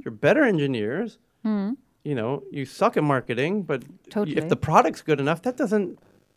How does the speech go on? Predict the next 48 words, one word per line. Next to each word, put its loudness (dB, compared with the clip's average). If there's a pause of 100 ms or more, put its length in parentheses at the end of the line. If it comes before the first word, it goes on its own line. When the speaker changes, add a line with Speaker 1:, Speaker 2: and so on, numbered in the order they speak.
Speaker 1:
that 2
w-, -4
the -6
product 2
will 2
Speaker 2:
You 0
can 2
Speaker 1:
speak 2
for 4
Speaker 2:
also 2
Speaker 1:
itself." 4
Speaker 2:
recruit -4
people -4
from, -4
Speaker 1:
Yeah, 0
of 0
Speaker 2:
uh, -2
Speaker 1:
course. 2 (140)
Speaker 2:
<laughs> 10
Speaker 1:
Of 2
course, 10
you 2
can 6
fill 10
in 6
the 8
blanks. 6 (320)
Speaker 2:
Yes. 0
Speaker 1:
But, 4 (140)
but, 4
but, 2
but -6
damn 4
me, 0
you, -6 (100)
you -4
know, -2
this, -6 (460)
there -2
ain't 0
no 2
reason 0
this 0
place -2
isn't -4
gonna -4
become -6 (260)
something -6